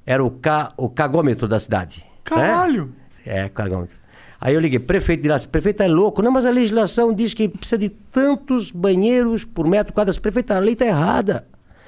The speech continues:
Speaker 1: Não pode deixar que um burocrata sentado numa mesa numa prefeitura me diga, eu já tinha cem lojas na época,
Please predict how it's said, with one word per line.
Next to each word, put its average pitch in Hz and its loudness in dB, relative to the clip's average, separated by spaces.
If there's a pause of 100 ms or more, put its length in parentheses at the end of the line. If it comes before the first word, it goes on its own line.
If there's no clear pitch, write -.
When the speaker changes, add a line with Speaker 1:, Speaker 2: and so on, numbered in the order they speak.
(480)
Speaker 1:
Não 240 0
pode 240 0
deixar 147 0 (420)
que 180 0
um 185 2
burocrata 170 2
sentado 175 0
numa 254 2
mesa 151 4
numa 135 2
prefeitura 226 0 (480)
me 233 2
diga, 269 0 (600)
eu 147 0
já 151 2
tinha 156 0
cem 160 0
lojas 147 2
na 147 2
época, 156 -2